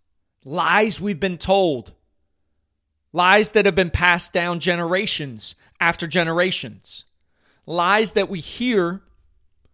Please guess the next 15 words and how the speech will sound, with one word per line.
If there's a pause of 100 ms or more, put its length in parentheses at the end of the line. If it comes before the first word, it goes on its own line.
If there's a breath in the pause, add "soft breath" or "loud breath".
(600)
when
we
are
younger (1120)
and
they
seep
into
our
subconscious. (1700)
So
then
what
is
the